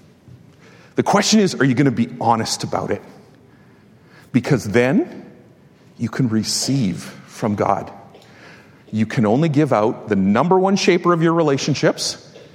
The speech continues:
is how well you receive from God, because you are intended to be a conduit through which he gives you.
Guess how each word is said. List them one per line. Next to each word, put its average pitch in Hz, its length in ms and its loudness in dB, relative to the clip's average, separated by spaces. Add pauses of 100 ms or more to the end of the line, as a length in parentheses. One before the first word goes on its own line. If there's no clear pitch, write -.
(120)
is 104 140 0
how - 260 0
well 117 280 2
you 110 180 2
receive 101 480 -2
from 95 220 -6
God, 90 300 -2 (500)
because 110 320 -2
you 120 100 2
are 87 80 2
intended 123 600 0 (460)
to 113 120 -4
be 107 120 -2
a 110 60 -4
conduit - 720 -4 (840)
through 113 160 -4
which 104 180 0
he 110 100 -2
gives 95 280 0
you. 80 140 -2